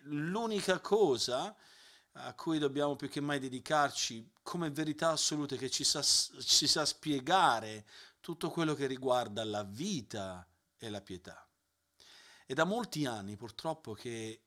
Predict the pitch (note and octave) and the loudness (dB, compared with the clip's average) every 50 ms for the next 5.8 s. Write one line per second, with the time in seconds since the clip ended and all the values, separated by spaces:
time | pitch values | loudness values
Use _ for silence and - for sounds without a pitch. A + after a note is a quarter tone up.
0 | _ _ _ - C3+ C3+ B2+ - - - D3+ C#3 C3 B2+ A#2 G#2+ A2 G#2+ G2+ - | _ _ _ -2 -2 2 4 4 4 4 4 2 0 0 -2 -6 -8 -6 -2 -2
1 | - - D3+ D3 C3 - - A#2+ A#2 A#2 G#2 - A2+ A2 A2 G#2+ G#2 G2 F#2 F2+ | -2 0 0 -4 -6 -6 -8 -10 -10 -10 -10 -10 -6 -6 -4 -4 -4 -6 -8 -12
2 | F2+ - G2+ F#2 F#2 F#2+ F#2+ F#2 F#2+ _ - - A#2 A2+ A2 G#2+ G#2+ G2+ - _ | -14 -16 -16 -14 -14 -14 -14 -16 -18 _ -14 -12 -10 -10 -8 -8 -10 -10 -14 _
3 | _ _ - _ - - D3 D3+ D3 C#3+ C3+ B2+ B2 B2 A2+ A#2 A2+ A2+ A2+ G#2+ | _ _ -20 _ -2 -2 0 0 0 -2 -2 0 -2 -2 -2 -4 -8 -8 -8 -8
4 | G2+ G#2 F#2+ G2+ A#2 A#2+ A2+ G#2+ G#2 G#2 G2+ G2+ G2+ - C#3+ - - C#3+ - - | -8 -10 -10 -10 -10 -8 -6 -4 -4 -4 -6 -6 -8 -8 -6 -6 -6 -6 -6 -8
5 | - F3 F3+ F#3 E3 D3+ C3+ B2+ B2 A#2 A#2 A2+ A2+ A2 G2+ | -8 -6 -4 -4 -4 -2 -2 -4 -4 -4 -4 -4 -6 -8 -8